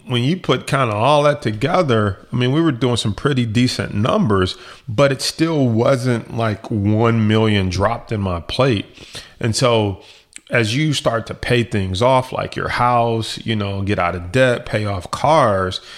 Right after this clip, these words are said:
you're still not just sitting with, like, a million dollars piled up. And so that's why I didn't know that I was a, a, a millionaire technically, because it wasn't until we moved into, like, the next house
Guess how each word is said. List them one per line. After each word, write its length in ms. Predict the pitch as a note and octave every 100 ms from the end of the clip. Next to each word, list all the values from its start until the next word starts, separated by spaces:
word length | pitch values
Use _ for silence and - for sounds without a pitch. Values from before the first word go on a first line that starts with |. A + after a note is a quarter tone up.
| - -
you're 100 | C#3
still 360 | C3+ - F#3+ B3+
not 320 | A3 D#3+ C#3
just 240 | B2+ A#2 -
sitting 520 | - D3 C#3+ B2 A2
with, 160 | A2
like, 240 | - G2+ G#2
a 60 |
million 560 | G2 G#2 A#2+ C3 A#2+ G#2+
dollars 460 | F#2 F#2+ G#2+ F#2+ -
piled 520 | - A#2 A2 F#2 F2
up. 320 | A2+ - -
And 120 | A#2
so 400 | - A#2+ G#2+ F#2 - - - -
that's 500 | B2+ G#2 C3 D3+ -
why 240 | D#3 A#2+
I 40 | A#2
didn't 480 | G#2+ A2+ A2 G2 G2+
know 420 | G2+ G#2 F#2+ F#2+ -
that 200 | G2 F#2+
I 80 | F#2+
was 240 | G2+ F2+
a, 260 | F#2 F#2+ -
a, 240 | G2+ - G2
a 40 |
millionaire 840 | G2 A2 D#3 B2+ F#2 F#2 E2+ F2 - _
technically, 520 | - G2+ G#2 G2 G#2
because 500 | F#2+ G2+ A2+ G#2 F#2+ - - - _ -
it 180 | C3
wasn't 360 | B2+ C#3 C#3+ C3
until 220 | - A#2+
we 140 | A2+ A2+
moved 320 | A2+ A2 G#2
into, 540 | G2+ A2+ G#2 G2 G2+ -
like, 260 | G2 F#2+ - _ _ - -
the 100 | G2
next 380 | G2+ B2+ D3+ -
house 500 | F#2 F2+ F2+ -